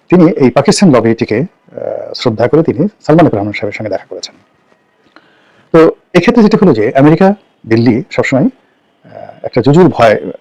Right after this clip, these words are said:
আওয়ামী লীগের মধ্যে রেখেছে যে, আহ, কোনো অবস্থাতেই জামাতকে বাড়তে দেওয়া যাবে না। এবং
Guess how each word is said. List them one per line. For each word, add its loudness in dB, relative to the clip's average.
আওয়ামী 0
লীগের -2
মধ্যে -2
রেখেছে 0
যে, -2
আহ, -20
কোনো 2
অবস্থাতেই 0
জামাতকে 0
বাড়তে -2
দেওয়া -4
যাবে -16
না। -18
এবং 2